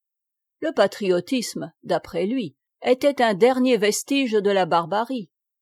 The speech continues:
et le plaisir, la satisfaction, aussi complète que possible de tous les besoins présents,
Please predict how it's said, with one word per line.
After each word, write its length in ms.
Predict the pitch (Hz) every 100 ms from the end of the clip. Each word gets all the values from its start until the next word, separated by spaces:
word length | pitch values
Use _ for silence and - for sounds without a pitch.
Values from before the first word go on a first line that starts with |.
| _ _
et 100 | -
le 120 | 226 247
plaisir, 680 | 269 311 254 311 247 151 - _
la 160 | - 170
satisfaction, 1000 | - 226 - 214 - 233 - - 262 151 - -
aussi 320 | 240 - 269
complète 600 | 311 311 311 311 247 226
que 120 | 220
possible 720 | 214 254 240 - 262 170 -
de 120 | 190
tous 220 | 185 - 262
les 140 | 185
besoins 440 | 156 196 190 185
présents, 580 | 170 - 226 233 262 196